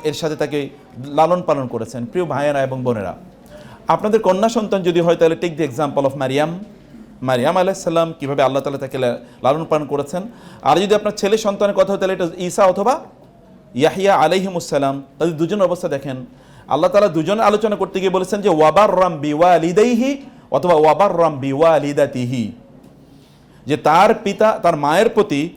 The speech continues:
তিনি অনুগত ছিলেন অথবা পিতামাতার প্রতি অনুগত ছিলেন। ইয়াহিয়া আলাইহিস সালামের যেহেতু পিতামাতা ছিল, আর ঈসা আলাইহিস সালামের যেহেতু কেবল মা, তো বা-, "ওয়াবাররাম বিওয়ালিদাতি",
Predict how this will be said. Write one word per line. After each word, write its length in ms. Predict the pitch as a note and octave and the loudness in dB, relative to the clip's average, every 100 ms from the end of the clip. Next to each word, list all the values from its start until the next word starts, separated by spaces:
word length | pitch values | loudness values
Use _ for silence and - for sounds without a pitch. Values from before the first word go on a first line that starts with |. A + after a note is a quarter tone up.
| - - - - | -20 -20 -20 -6
তিনি 160 | E3+ E3+ | -2 2
অনুগত 360 | E3 F#3 G#3 G#3+ | 2 2 2 0
ছিলেন 280 | G#3+ G#3 A3+ | -2 -2 0
অথবা 240 | E3+ E3 | 0 0
পিতামাতার 520 | D#3 F3+ F#3+ F#3+ G3 | -2 -2 0 0 -2
প্রতি 180 | F#3+ F#3 | -2 -2
অনুগত 260 | E3+ D3+ C#3 | -2 -2 -4
ছিলেন। 280 | - C#3+ C3+ - - | -6 -6 -6 -12 -6
ইয়াহিয়া 340 | B2 C#3+ F3 | 2 2 4
আলাইহিস 140 | F#3 F3+ | 2 0
সালামের 200 | F3 E3+ | -4 -2
যেহেতু 180 | D#3+ E3+ | -4 -2
পিতামাতা 360 | G#3 F3+ D3+ | -2 -2 -2
ছিল, 300 | C#3+ C#3+ C3 B2+ - - - | -4 -4 -6 -6 -16 -20 -4
আর 220 | C3 D#3+ A#3 - - - _ C3 | 2 2 2 -6 -20 -20 _ -10
ঈসা 240 | D#3 G3+ | -4 0
আলাইহিস 160 | F#3+ F#3+ | 0 -2
সালামের 180 | F#3 | -4
যেহেতু 160 | F3 E3+ | -4 -2
কেবল 280 | E3+ G3+ A3 | 2 2 2
মা, 280 | B2+ C3 F3+ - - _ _ - - - | 0 -4 -6 -16 -20 _ _ -20 -14 -4
তো 100 | D3+ | 0
বা-, 260 | C#3 D3 D#3 | 2 2 4
"ওয়াবাররাম 500 | D#3 G#3 A3 G#3+ E3+ | 4 6 6 2 2
বিওয়ালিদাতি", 880 | D3+ E3+ G3 E3 E3 E3+ F#3+ F#3 | 0 4 4 4 4 2 2 -4